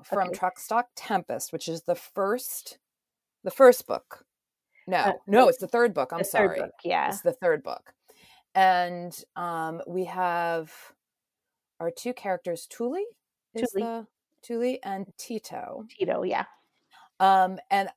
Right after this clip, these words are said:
Speaker 1: I, you sent me, I wanted, I reversed the order that you sent me, um, Tito's first and then Tuli's. Is it okay if I, it'll make sense still if I reverse the order of these, right?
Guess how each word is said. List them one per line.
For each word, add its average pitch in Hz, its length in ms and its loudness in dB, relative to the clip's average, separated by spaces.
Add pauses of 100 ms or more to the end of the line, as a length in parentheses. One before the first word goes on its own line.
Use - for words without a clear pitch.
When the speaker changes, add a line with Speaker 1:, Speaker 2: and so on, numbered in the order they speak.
Speaker 1:
I, 196 80 0
you 202 200 -2
sent 339 320 -6
me, 262 240 0
I 226 120 0
wanted, 302 340 0
I 220 80 2
reversed 247 580 4
the 277 100 -4
order 202 300 0
that 190 140 -6
you 202 120 -6
sent - 280 -4
me, 247 360 -4
um, 180 340 -4
Tito's 208 460 -4
first - 680 -4
and 185 160 -4
then 185 160 -4
Tuli's. 208 520 -2
Is 185 140 -4
it 180 80 -4
okay 202 320 -6
if 190 100 -12
I, 175 120 -4 (420)
it'll 233 160 8
make 226 180 0
sense 208 300 -6
still 180 220 -4
if 165 80 -6
I 160 80 -2
reverse 151 400 -2
the - 100 -8
order 135 320 -4
of 127 120 -8
these, 85 260 -12
right? 117 340 -4